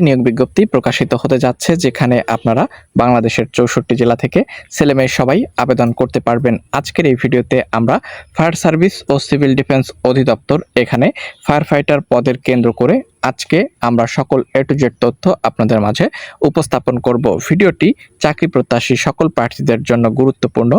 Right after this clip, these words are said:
অবশ্যই প্রথম থেকে শেষ পর্যন্ত দেখবেন। তার আগে আপনাদের সকলের কাছে ছোট করে একটি রিকোয়েস্ট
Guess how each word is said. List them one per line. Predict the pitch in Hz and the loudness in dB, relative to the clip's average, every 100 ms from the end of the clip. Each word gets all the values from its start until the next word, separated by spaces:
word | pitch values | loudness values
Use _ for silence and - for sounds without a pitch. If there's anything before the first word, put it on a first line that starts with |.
| - - - - | 0 -8 -8 -2
অবশ্যই | 147 185 - 196 | 0 0 0 0
প্রথম | - 131 123 | 0 0 0
থেকে | 120 120 - | 0 -2 -2
শেষ | 131 - | -2 -2
পর্যন্ত | 123 117 120 117 117 | -2 0 0 0 0
দেখবেন। | 127 135 101 120 | 0 0 -2 0
তার | 120 | 0
আগে | 123 123 - | 0 -2 -2
আপনাদের | 117 110 110 - | -2 -2 -2 -2
সকলের | 120 127 113 - | -2 0 0 0
কাছে | 113 185 294 - - - | -2 -2 -4 -8 -16 -2
ছোট | 180 190 | 0 2
করে | 196 196 | 2 0
একটি | - 220 220 - 131 | 0 0 0 0 0
রিকোয়েস্ট | 127 127 - | 0 -2 -2